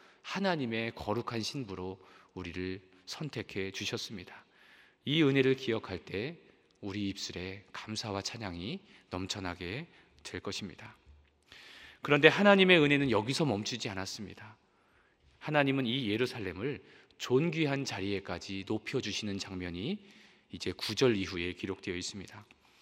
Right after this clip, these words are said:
이제 구 절에서 십이 절까지는 하나님이 신부로 맞이할 예루살렘을 아름답게 꾸며주는 내용이 기록되어 있는데, 예, 목욕을 시켜 몸에 묻은 피를 씻어내고 기름을 발라줍니다.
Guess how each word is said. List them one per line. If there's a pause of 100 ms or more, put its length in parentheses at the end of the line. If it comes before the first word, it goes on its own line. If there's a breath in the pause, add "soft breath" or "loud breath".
(300 loud breath)
이제
구
절에서
십이
절까지는 (480 loud breath)
하나님이
신부로
맞이할
예루살렘을 (100)
아름답게
꾸며주는
내용이
기록되어
있는데, (720 loud breath)
예,
목욕을
시켜
몸에
묻은
피를
씻어내고
기름을
발라줍니다.